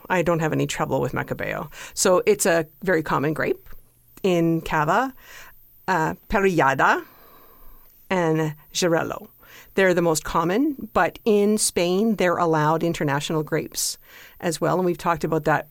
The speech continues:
in, with regards to Italy and some of the other places as well. So they, s-, you know, you can, you can have a cava that has champagne in it, but they do in, they do have very strict rules, very similar to the rules that are, um, required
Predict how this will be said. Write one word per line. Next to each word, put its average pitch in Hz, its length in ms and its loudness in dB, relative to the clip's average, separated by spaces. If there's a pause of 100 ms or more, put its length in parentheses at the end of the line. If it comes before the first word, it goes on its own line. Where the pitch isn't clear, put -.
(180)
in, 156 420 0
with 180 220 -6
regards 151 440 -2
to - 180 -8
Italy 151 260 0
and 143 100 -2
some 156 120 -4
of 156 80 -2
the 139 80 -2
other 151 140 -2
places 147 460 -6
as 147 140 -8
well. - 200 -8
So 151 360 -2 (420)
they, 175 120 0
s-, 156 200 -2
you 190 80 2
know, 170 60 2
you 180 160 0
can, 180 320 -2
you 180 100 -2
can 175 160 -4
have 156 500 0
a 165 280 -2
cava 156 340 -2
that 147 160 -6
has 151 160 -6
champagne 151 560 -6
in 156 140 -12
it, - 160 -16 (400)
but 208 120 0
they 208 140 4
do 220 720 2
in, 185 360 -2
they 180 180 2
do 196 180 -2
have 185 180 -2
very 170 300 0
strict - 400 -4
rules, 156 280 2
very 151 240 -2
similar 254 500 -2
to - 160 -6
the 202 140 -2
rules 160 380 -2
that 151 200 -2
are, 156 380 -2 (500)
um, 160 540 0
required 156 720 -4